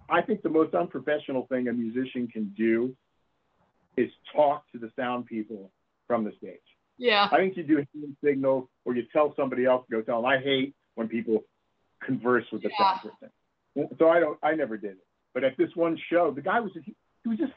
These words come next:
Speaker 1: fucking randomly fiddling with stuff.
Speaker 2: <laughs>
Speaker 1: And so in the middle of the song, I stopped, go, "What the fuck are you doing?" So he's taking the monitors out and stuff. Like, like he was just like, like, didn't have it. Like, "What does this do?" You know, just, just leave it all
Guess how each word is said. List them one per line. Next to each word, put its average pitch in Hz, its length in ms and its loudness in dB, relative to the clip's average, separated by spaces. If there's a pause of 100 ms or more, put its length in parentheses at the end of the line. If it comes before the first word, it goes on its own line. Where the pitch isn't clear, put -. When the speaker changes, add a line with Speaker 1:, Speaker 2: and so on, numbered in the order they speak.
(120)
Speaker 1:
fucking 294 340 2
randomly 214 600 2 (120)
fiddling 220 460 0
with 104 200 -6
stuff. 95 240 -12 (640)
Speaker 2:
<laughs> 370 80 -4 (320)
Speaker 1:
And 147 140 0
so 190 140 4
in 208 100 2
the 226 60 2
middle 277 240 4
of 254 60 -6
the 202 140 -2
song, 247 200 -2
I 180 80 0
stopped, 226 180 0
go, 277 60 -2
"What 359 200 0
the 339 120 -4 (260)
fuck 349 220 4
are 320 60 -2
you 277 180 2
doing?" 294 420 2 (440)
So 269 80 -6
he's 202 100 -4 (100)
taking 330 240 2
the 233 80 4
monitors 226 640 4
out 113 260 -2
and 117 140 -12
stuff. 127 240 2
Like, 143 140 -2 (240)
like 220 120 0
he 254 80 2
was 226 140 0
just - 160 -6
like, 214 240 0
like, 185 300 2
didn't 262 180 0
have 233 160 2
it. 220 140 -2
Like, 165 180 0 (160)
"What 339 220 4
does 156 100 -10
this 466 160 2 (100)
do?" 135 300 2
You 135 80 -4
know, 185 180 -2
just, - 140 -16 (480)
just - 140 -6
leave 349 240 6
it 320 40 2
all 302 140 4